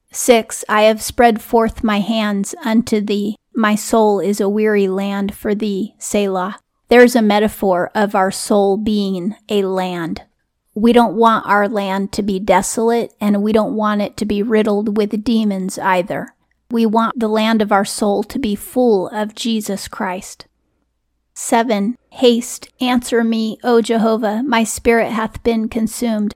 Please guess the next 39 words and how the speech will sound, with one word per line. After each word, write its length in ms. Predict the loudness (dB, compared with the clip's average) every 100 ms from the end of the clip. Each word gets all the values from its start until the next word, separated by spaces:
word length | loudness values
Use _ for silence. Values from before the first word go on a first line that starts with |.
| -8
Hide 340 | -4 -2 0
not 380 | 0 0 -2 -4
thou. 320 | -2 -2 -4 _ _ _ 4
David 400 | 6 8 6 4
is 140 | 2
asking 480 | 0 0 -2 -2 0
the 80 | 0
Lord 520 | 2 2 2 -2 -6
to 140 | 0 4
meet 360 | 8 8 6
with 220 | 0 -2
him 400 | -2 -8 -8 -12 _ -4
and 260 | -2 0 -2 -4
have 200 | -2 0
a 80 | 0
conversation 960 | -2 -2 -2 -4 0 0 0 -4 -4
with 200 | -4 -4
him. 260 | -6 -8 -10 _ _ 2
The 100 | 6
Lord 320 | 10 8 8
wants 380 | 2 0 2 0
us 200 | 0 -2
to 100 | -4
ask 400 | -4 -4 -6 -4
him 160 | -4
for 160 | -4 -8
things. 420 | -8 -6 -8 -8
He 180 | -2 0
really 340 | 4 4 4
wants 400 | 2 0 0 -2
us 180 | -4 -4
to 100 | -6
pray. 480 | -8 -4 -4 -4 -8 _ _ _ _ _ _
If 280 | 0 0 2
we 160 | 4 6
don't 340 | 6 4 -2
talk 380 | -2 -2 -2 -2
to 120 | 0
him, 480 | 0 -2 -4 -6